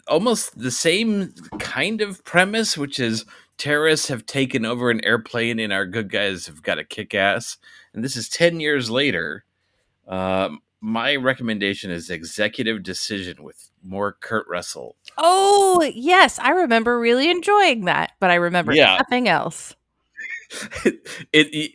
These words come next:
Speaker 1: it, it's gonna, if you're gonna get some of the same energy of, like, the, the,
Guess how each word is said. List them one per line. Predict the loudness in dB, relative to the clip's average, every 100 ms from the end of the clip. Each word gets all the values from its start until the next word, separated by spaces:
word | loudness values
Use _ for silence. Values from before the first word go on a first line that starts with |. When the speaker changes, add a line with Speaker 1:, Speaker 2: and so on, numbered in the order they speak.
| -4
Speaker 1:
it, | -2 -2 -4 -4
it's | -6 -4 -6
gonna, | 0 2 4 4 4
if | 0 0 -2 -2 -2
you're | 0 2
gonna | 0 0
get | -4
some | -4 0 2 2
of | 0
the | -2
same | 2 2 2
energy | 2 0 0 -2 -2
of, | -2
like, | 0 -2 -2 -12 _ -20 _ _
the, | -2 0
the, | 0 0 0 0